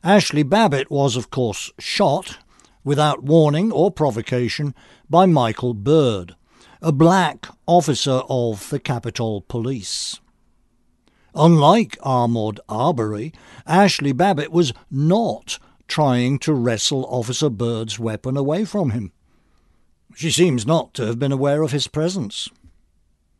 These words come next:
So, Ashley Babbitt's mom went to the U S Capitol for a one-woman protest. Capitol Police promptly arrested her on a charge of jaywalking.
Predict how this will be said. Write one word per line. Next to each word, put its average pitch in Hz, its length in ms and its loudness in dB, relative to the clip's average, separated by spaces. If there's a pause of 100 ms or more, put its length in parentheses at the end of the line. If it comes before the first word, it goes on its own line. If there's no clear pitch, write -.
(800)
So, 196 460 6 (320)
Ashley 208 560 2
Babbitt's 185 460 0
mom 147 520 0
went 131 380 -2 (120)
to 131 300 -2
the 123 160 -4
U 120 240 -2
S 117 180 -4
Capitol 131 600 -2 (340)
for 156 440 2
a 147 80 0
one-woman 202 840 2
protest. - 840 -6 (1400)
Capitol 131 520 2
Police 165 720 -2 (300)
promptly 226 640 -2
arrested 226 580 0
her 120 200 -2 (460)
on 131 120 -2
a 113 100 -2
charge 135 420 0
of 101 260 -6
jaywalking. 127 840 -2